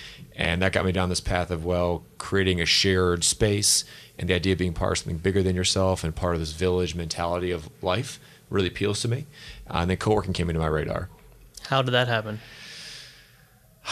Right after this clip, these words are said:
Speaker 1: I don't remember who told me. I think I saw, someone sent me an article about WeWork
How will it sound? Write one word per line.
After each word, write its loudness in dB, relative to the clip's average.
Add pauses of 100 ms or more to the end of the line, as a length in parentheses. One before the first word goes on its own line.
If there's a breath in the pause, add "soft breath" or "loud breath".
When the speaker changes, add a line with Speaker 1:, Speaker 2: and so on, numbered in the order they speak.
(200 loud breath)
Speaker 1:
I 4
don't 2
remember 4
who 4
told 4
me. 4
I 4
think 2
I 6
saw, 4
someone 4
sent 2
me 6
an 6
article 4
about 4
WeWork 2